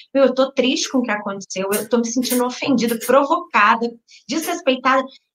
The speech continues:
Quando foi que eu dei essa abertura? O meu amigo, que é uma pessoa extremamente feminista e consciente, ele falou, "É sério que você tá pedindo, que você tá trazendo pra você?" Assim, ele se provocou, sabe? Ele falou, "Não, não é possível, mas é evidente.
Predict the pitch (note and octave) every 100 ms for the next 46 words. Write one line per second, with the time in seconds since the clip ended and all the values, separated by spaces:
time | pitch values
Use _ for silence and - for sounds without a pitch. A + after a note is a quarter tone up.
0 | - F4 F#4+ - D4+ C#4+ B3+ G#3+ G#3+ A3
1 | G3+ G#3 - F3 - _ E4 D#4 D4 F#4
2 | D#4 G#3+ G#3+ F#3 F#3 F#3+ F#3+ - F#3 F3+
3 | _ A#3+ G#3+ G3+ - G3+ F#3+ F3+ F#3 -
4 | - F3 E3 A3+ A3 A3+ C#4+ - _ _
5 | - D#4 D#4 - A3+ C4 C4+ - - -
6 | A#3 A#3+ A3+ - _ A3+ A3+ A#3 B3+ D4
7 | D#4 C4 B3 B3 A#3+ C4+ D4 D4 - D4
8 | C#4 C#4+ _ _ _ _ _ - A#3 -
9 | F3 F#4 E4+ - - A3+ G#3+ - F#3+ F3+
10 | G#3 A3+ C#4 D4+ D#4+ A#3+ A3+ F#4 - C#4+
11 | E4 C#4+ A3 A#3 A#3 - B3 D4 F4 -